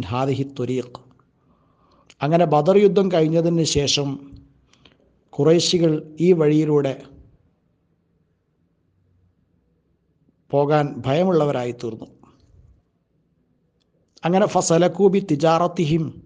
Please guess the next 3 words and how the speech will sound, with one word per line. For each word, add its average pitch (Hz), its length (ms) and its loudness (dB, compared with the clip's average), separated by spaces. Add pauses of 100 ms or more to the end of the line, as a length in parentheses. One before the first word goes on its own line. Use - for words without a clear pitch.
(160)
ത്വരീഖൽ 139 460 -2
ഇറാഖ്. 123 460 -4 (2000)
അവരുടെ 165 640 0